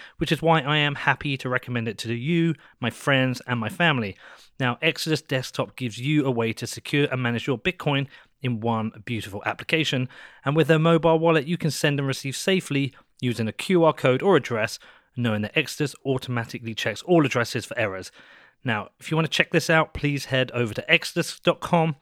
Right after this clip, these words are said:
or search for Exodus in the Google or Apple App Stores. Also, let's talk about Casa, the safest way for you to store your Bitcoin.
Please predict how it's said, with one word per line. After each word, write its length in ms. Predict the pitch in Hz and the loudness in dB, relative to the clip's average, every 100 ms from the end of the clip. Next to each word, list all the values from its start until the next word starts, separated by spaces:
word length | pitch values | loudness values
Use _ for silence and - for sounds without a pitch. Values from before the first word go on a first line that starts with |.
| _ - | _ -10
or 80 | 123 | -6
search 240 | - 113 | -2 -4
for 120 | - | 0
Exodus 380 | 156 - 160 147 | 0 2 0 0
in 120 | 147 | 0
the 80 | 135 | 0
Google 320 | 113 120 110 | 0 0 0
or 180 | 110 110 | -4 -2
Apple 260 | 110 - 120 | -2 2 4
App 160 | 147 - | 4 2
Stores. 360 | 139 131 - - - - _ - | 0 2 0 -10 -20 -20 _ -2
Also, 300 | 160 - 113 | 0 4 4
let's 140 | 151 | 4
talk 140 | 214 165 | 4 6
about 180 | 127 | 4
Casa, 500 | - 147 127 - 143 131 | 6 4 4 4 2 2
the 120 | 131 | -4
safest 440 | - 151 151 131 | -2 -2 -2 -4
way 140 | 139 127 | 0 0
for 160 | - | -2
you 300 | 131 143 135 | -2 0 0
to 120 | 123 | -2
store 200 | - 147 | -2 0
your 100 | 139 | 0
Bitcoin. 440 | 151 147 - 151 | 0 0 2 2